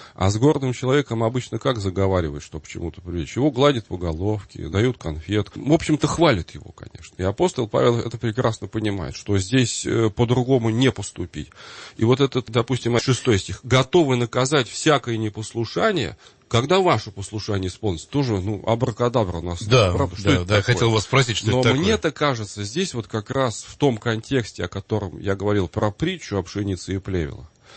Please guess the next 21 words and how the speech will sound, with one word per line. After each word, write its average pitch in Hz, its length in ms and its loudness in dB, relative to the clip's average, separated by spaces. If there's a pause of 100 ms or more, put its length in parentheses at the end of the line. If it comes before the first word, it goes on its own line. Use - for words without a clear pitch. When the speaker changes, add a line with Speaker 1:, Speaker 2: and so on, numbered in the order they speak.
(140)
Speaker 1:
апостол 135 500 2
Павел 127 300 4
готов 113 500 0
наказать 95 640 -4 (720)
непослушных, 107 920 -2
непослушных 107 680 0
его 117 240 0
слову. 90 460 -6 (440)
Но 127 160 4
он 147 80 4
может 147 300 4
это 117 160 -4
сделать 117 440 0 (100)
только 117 400 0 (120)
после 120 320 2
того, 139 300 -4
когда 104 320 -4
проявится, 117 760 -2
что - 260 -4
все - 260 0
остальные 120 680 0